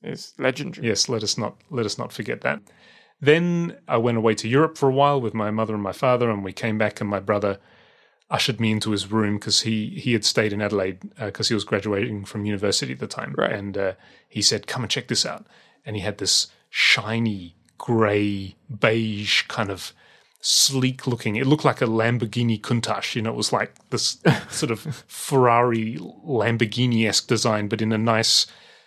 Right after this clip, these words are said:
Speaker 2: kind of eighties, nineties friendly beige colour, and, um, had these vents on it and this, like, uh, this mysterious disk drive that was smaller than the one that we had before,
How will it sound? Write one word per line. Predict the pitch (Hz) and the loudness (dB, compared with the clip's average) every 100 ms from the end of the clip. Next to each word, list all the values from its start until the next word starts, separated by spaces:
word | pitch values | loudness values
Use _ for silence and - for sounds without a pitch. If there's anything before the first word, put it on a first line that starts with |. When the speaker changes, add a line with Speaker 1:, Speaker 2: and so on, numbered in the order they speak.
| _ - | _ -6
Speaker 2:
kind | 117 107 | -2 0
of | 104 - - - - | -2 -8 -20 -20 -4
eighties, | 135 127 120 110 | 0 0 0 -2
nineties | 117 110 117 113 - | 0 0 0 -2 0
friendly | - 117 110 | 0 0 -2
beige | 101 107 107 110 - | -2 -2 0 0 0
colour, | - 117 101 - _ _ _ - | 2 2 2 -4 _ _ _ -8
and, | 120 110 104 104 | -4 -2 0 2
um, | 104 98 - - | 2 0 -4 -6
had | 127 | -4
these | 113 110 | -2 -2
vents | 110 113 107 - - | 0 0 0 -2 -2
on | 117 | -4
it | 117 - | -6 -10
and | 127 110 | -6 -4
this, | 104 - | -2 -2
like, | 120 113 - | -2 -2 0
uh, | 107 98 - - - - | 0 0 -8 -20 -20 -6
this | - | -2
mysterious | 120 113 - 143 143 131 107 | 2 2 2 0 2 4 2
disk | - 135 - | 2 2 2
drive | - 98 90 - | 2 0 0 -8
that | - | -4
was | 139 | 2
smaller | - - 123 127 127 90 | 2 4 2 2 2 0
than | 95 98 | -4 -6
the | 98 | -2
one | 101 | -2
that | 101 | -2
we | 113 104 | -4 -2
had | 110 | -2
before, | 101 - 117 98 95 | -4 -4 0 2 0